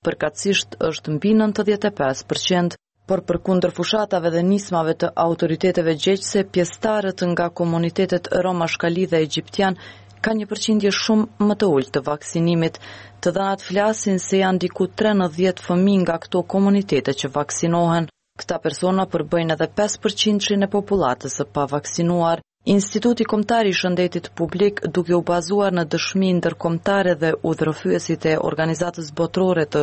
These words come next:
Shëndetësisë, ka zhvilluar një plan operativ dhe është duke ndërmarrë masat dhe veprimet e nevojshme në bashkëpunim me mjekët dhe infermierët komunal për të shpëtuar jetë,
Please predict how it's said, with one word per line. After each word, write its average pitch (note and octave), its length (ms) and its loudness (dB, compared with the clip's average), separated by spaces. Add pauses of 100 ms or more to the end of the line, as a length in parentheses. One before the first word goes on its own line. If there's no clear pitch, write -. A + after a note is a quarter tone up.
Shëndetësisë, D3 760 0 (180)
ka F3+ 160 0
zhvilluar E3+ 400 2
një E3+ 160 0
plan F3+ 300 0 (160)
operativ E3 640 0
dhe F3 160 4
është D#3 160 -4
duke E3+ 240 0
ndërmarrë F#3 400 0
masat G3 480 0
dhe F3+ 220 -2
veprimet F#3+ 420 0
e F3+ 140 2
nevojshme F3+ 580 2
në F3 240 2
bashkëpunim F#3 640 0
me E3 160 4
mjekët F3 480 2
dhe E3 100 2 (200)
infermierët E3 680 0
komunal E3 560 2
për D#3 160 -4
të D3+ 160 -2
shpëtuar D3+ 540 0
jetë, G#3 180 -4